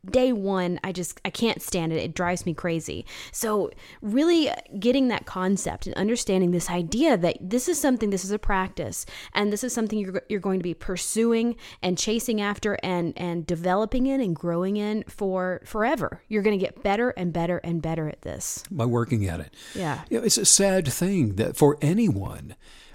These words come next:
Speaker 2: a masterpiece, which every individual comes in the natural being, a tacit of the creative universe, it's so sad to become subjective to others, and because by doing so, you,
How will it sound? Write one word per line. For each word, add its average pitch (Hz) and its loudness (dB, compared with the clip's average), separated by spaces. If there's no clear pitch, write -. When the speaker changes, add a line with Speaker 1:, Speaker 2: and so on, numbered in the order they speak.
Speaker 2:
a 135 6
masterpiece, 117 2
which 117 2
every 123 4
individual 107 2
comes 117 4
in 104 4
the 95 -2
natural 92 -2
being, 92 -2
a 92 -6
tacit 113 0
of 98 -4
the 95 0
creative 101 0
universe, 98 -2
it's - 2
so 196 4
sad 156 2
to 120 2
become 113 0
subjective 123 2
to 139 4
others, 120 2
and 95 0
because 135 0
by 135 2
doing 190 4
so, 127 4
you, 185 2